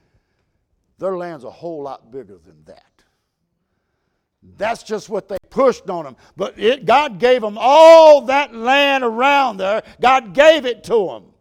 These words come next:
That's a token. God said, "I'm gonna give you something to take back with you when you come out of the darkness."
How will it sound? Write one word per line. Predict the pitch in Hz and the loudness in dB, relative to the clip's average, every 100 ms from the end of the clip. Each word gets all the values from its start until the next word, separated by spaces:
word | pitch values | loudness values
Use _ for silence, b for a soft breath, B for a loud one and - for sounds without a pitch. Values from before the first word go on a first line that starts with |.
| _ _ - | _ _ -10
That's | 254 214 | -8 -8
a | |
token. | 214 - 370 277 180 110 82 _ _ _ _ _ _ _ _ _ _ _ _ _ _ _ _ _ _ _ _ _ _ _ _ - | -10 2 4 4 -2 -20 _ _ _ _ _ _ _ _ _ _ _ _ _ _ _ _ _ _ _ _ _ _ _ _ _ -10
God | 180 208 | -8 -6
said, | 196 | -8
"I'm | 190 | -10
gonna | 202 180 | -10 -12
give | 175 214 | -12 -12
you | 196 190 | -14 -16
something | - 302 277 | -14 -14 -14
to | 160 | -18
take | - 214 208 | -14 -14 -12
back | 156 180 175 | -12 -10 -12
with | 147 147 117 | -14 -18 -18
you | 139 123 | -18 -18
when | 139 | -20
you | 135 | -20
come | - 160 | -18 -14
out | 160 151 | -12 -14
of | 139 | -16
the | |
darkness." | 123 139 135 80 82 _ _ | -14 -12 -12 -16 _ _ _